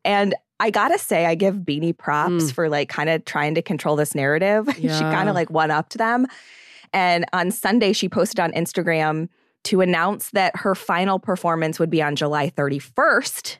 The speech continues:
Speaker 2: Mm-hmm.
Speaker 1: instead of September. And according to the anonymous source that spoke to the Daily Beast,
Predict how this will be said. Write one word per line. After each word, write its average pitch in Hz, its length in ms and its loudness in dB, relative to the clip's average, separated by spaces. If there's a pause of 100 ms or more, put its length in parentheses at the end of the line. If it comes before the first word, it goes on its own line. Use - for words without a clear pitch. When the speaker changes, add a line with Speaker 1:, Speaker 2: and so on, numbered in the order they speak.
Speaker 2:
Mm-hmm. 143 280 -4
Speaker 1:
instead 208 440 0
of 220 140 0
September. 160 680 0 (100)
And 180 160 0
according 254 720 0
to 208 480 0
the 180 100 0
anonymous 165 420 0
source 156 640 -2
that - 160 -4
spoke 147 220 -4
to - 60 -20
the 160 100 -4
Daily 143 240 0
Beast, 160 460 -4